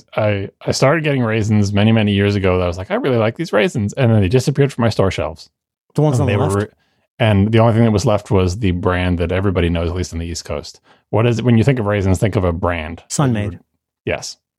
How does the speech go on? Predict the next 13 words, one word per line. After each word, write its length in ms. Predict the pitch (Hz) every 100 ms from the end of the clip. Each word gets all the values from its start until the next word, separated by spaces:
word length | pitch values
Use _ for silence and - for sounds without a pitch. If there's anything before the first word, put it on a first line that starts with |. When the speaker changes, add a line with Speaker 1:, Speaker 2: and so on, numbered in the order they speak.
| -
Speaker 1:
Uh, 260 | 139 95 80 _
one 280 | 113 123 190
of 120 | 160
these 180 | 117 107
in 60 |
this 100 | 104 -
picture 240 | 117 123
is 120 | 101
Sun-Maid. 380 | - 101 85 85
Can 120 | 92
you 100 | 90
identify 440 | 85 85 98 151 151
it? 120 | 151